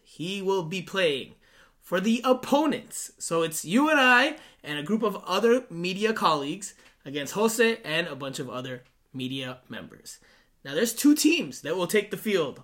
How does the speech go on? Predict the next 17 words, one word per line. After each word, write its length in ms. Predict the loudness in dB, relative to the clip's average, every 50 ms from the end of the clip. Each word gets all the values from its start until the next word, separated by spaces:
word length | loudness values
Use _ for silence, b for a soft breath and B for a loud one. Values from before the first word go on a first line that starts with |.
| -20 _ -8
on 460 | -4 -2 0 0 0 -2 -2 -6 -10 b b b b b _ _
Tuesday 440 | -8 -6 -4 -2 -2 0 0 0 -2
at 140 | -2 -6 -8
Drive 220 | -8 -8 -8 -8
Pink 120 | -10 -8
Stadium 420 | -2 0 2 2 4 2 2 2 0 -4
in 140 | -10 -12 -10
the 120 | -8 -8
afternoon. 600 | -8 -8 -10 -12 -12 -10 -8 -4 -4 -4 -4 -4 -8 b b b b b b b b _ _
One 560 | -12 -8 -4 0 2 4 4 4 4 2 -2 -6
will 220 | -6 -4 -2 -2 0
be 140 | -2 -4 -4
called 680 | -4 -2 2 4 4 4 4 4 2 0 -4 -8 -18 _ _ _ _ _ _ _ _ _ _ _ _ _ _ _ _ _ _ _ _ -2
Team 340 | 0 2 4 4 4 4
Heartbeat. 760 | 2 4 4 2 2 2 -4 -12 -16 -16 -16 -16 -16 -16 -18 _ _ _ _ _ _ _ _ _ _ _ _ _ _ _ _ _ _ _ _ _ _ _ _ _ _ _ _ _
Head 260 | _ -2 0 0 0 2
coach, 540 | 2 2 4 2 0 -2 -6 -8 -12 _